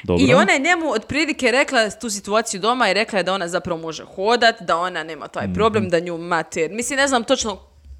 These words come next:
Speaker 2: koje detalje mu je sve rekla, ali rekla mu otprilike što se događa je da ona, da njome nije dobro,
Speaker 1: Eto ga.
Speaker 2: da ona nju maltretira,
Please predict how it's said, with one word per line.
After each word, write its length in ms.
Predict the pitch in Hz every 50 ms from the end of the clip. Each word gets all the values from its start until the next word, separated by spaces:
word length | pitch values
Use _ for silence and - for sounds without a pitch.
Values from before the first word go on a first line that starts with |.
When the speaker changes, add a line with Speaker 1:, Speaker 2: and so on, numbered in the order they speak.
| - -
Speaker 2:
koje 180 | - 233 220 185
detalje 380 | 185 185 - 214 202 190 175
mu 120 | 160 160 -
je 40 |
sve 200 | 240 - 208 170
rekla, 280 | 165 190 240 - 285 277
ali 180 | 269 247 226 214
rekla 220 | 226 233 240 220
mu 80 | 202 190
otprilike 500 | 185 - 214 220 214 202 196 - 180 175
što 180 | - - 196
se 80 | 180 170
događa 400 | 175 185 185 208 208 202 185 175
je 60 | 175
da 140 | 165 180 175
ona, 240 | 180 180 175 165 160
da 120 | 165 170 160 - - _
njome 280 | 185 190 185 180 175 170
nije 160 | 170 165 156
dobro, 300 | 151 147 143 - 202 -
Speaker 1:
Eto 220 | 104 190 - - 85
ga. 100 | 85 170
Speaker 2:
da 80 | 180
ona 100 | 180 180
nju 140 | 180 180 175
maltretira, 760 | 160 160 160 - 185 202 - - - 285 247 269 269 262